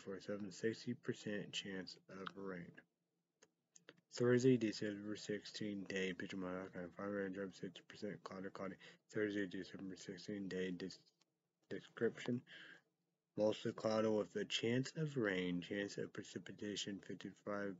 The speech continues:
percent, high temperature around sixty-three degrees. Dew point will be around fifty degrees when average humidity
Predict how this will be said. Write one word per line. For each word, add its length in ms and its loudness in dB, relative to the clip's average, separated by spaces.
percent, 420 0
high 160 4
temperature 560 2
around 180 0
sixty-three 640 -4
degrees. 640 -2
Dew 240 8
point 260 2
will 100 2
be 140 0
around 320 2
fifty 300 -8
degrees 400 2
when 180 -2
average 280 -4
humidity 560 -4